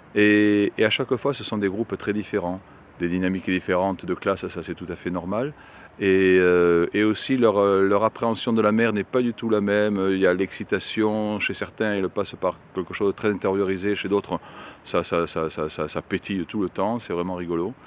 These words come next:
Euh, et il y a ceux qui sont, qui sont un peu, un peu peureux sur la mer, qui osent pas trop bouger. Il y a ceux qui veulent tout voir, qui courent d'un bout à l'autre du bateau. Enfin, ils courent pas parce que le capitaine leur a bien dit de pas courir. Voilà. Et, euh,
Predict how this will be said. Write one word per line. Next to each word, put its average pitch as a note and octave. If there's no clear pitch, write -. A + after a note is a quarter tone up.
Euh, D#2+
et E2
il E2+
y F2+
a F#2+
ceux -
qui -
sont, F2
qui -
sont F#2
un F2+
peu, G#2+
un G2
peu A2
peureux A2
sur -
la G2
mer, G#2
qui -
osent G2
pas G2+
trop -
bouger. G#2
Il G#2+
y G2
a F#2+
ceux G#2
qui G2+
veulent F#2+
tout -
voir, G2+
qui G2
courent F#2+
d'un F#2+
bout F#2
à -
l'autre F#2+
du G2
bateau. A2
Enfin, -
ils E2+
courent D#2+
pas C3+
parce F2+
que D#2
le F2
capitaine F2
leur D#2+
a D#2
bien F2+
dit F#2+
de F2+
pas E2
courir. F#2
Voilà. E2
Et, A2
euh, F#2+